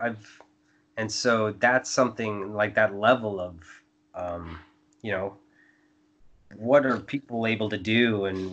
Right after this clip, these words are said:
what are, you know, w-, what are the boundaries of society? Like, 'cause they're very frail, and then it's like,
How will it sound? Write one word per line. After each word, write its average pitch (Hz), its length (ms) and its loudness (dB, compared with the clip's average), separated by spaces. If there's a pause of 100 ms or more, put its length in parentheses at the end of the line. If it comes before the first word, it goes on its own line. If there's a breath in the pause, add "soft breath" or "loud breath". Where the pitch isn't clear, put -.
(140)
what 117 160 0
are, 98 360 0
you 104 120 -10
know, 92 220 -6 (220)
w-, 107 220 -14
what 107 420 4
are 160 80 8
the 127 100 4
boundaries 117 580 4
of 104 140 -4
society? 113 840 -2
Like, 104 240 0
'cause 117 200 -2
they're 113 160 4
very 113 300 4
frail, 104 580 0 (160)
and 107 100 -4
then 113 140 0
it's 107 160 -8
like, 104 280 2